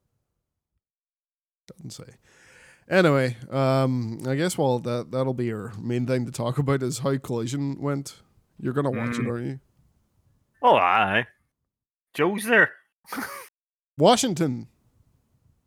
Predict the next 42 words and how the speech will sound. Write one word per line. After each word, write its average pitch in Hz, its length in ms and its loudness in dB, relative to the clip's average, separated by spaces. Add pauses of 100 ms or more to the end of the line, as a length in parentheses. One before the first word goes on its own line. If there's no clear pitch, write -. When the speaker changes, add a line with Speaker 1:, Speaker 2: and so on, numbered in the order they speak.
(240)
Speaker 2:
Oh, 143 180 8
that's, 180 220 2
oh, 170 280 8
that's 147 240 2
right, 139 180 0
'cause 107 140 -16
it 127 80 -16
was 104 100 -20
Nyla's 127 400 -4
hometown. 120 520 -12 (460)
Speaker 1:
Yes. 151 380 4
Speaker 2:
That's - 220 0
why 113 160 6
I 113 40 4
was 110 80 -2 (140)
half 117 160 2
expecting 110 420 -4
Nyla 113 300 -4
to 143 80 -6
win. 131 200 -6 (280)
Speaker 1:
And, 139 400 4
uh, 135 100 0
if 127 180 -2
you 139 80 2
remember 143 320 2
Hangman 139 460 2
being 131 240 -2
like, 131 500 -6 (320)
um, 127 320 -4
the, 120 100 -6
Speaker 2:
Yeah. 107 280 4
Speaker 1:
the 131 60 -10
sentimental, 135 760 -2
the 123 200 -2
very 123 360 -4
first 127 240 -6
Dynamite 127 400 -2
was 120 160 -8
in 123 100 -4
Washington, 123 520 -6
so 120 280 -10
that's 127 400 -12